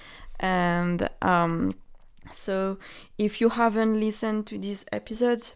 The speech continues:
please go and listen to them actually before this one.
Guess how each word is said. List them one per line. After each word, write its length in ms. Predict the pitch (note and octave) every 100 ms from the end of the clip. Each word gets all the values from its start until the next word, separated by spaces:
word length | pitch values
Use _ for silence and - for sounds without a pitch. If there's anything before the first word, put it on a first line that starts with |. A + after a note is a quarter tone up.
| -
please 480 | - G3+ G3 F#3+ - - - _ F3+
go 380 | G3 G#3 G#3 -
and 160 | G#3 G3
listen 480 | F#3+ G3 G#3 F#3+
to 140 | F#3+ G3
them 320 | F#3+ F#3 F#3 - - - - -
actually 420 | G3 - B3 C4
before 680 | G3+ G3 - F3+ F3 A3+ C#4
this 260 | C4+ A#3+ -
one. 300 | C4 C4+ C#4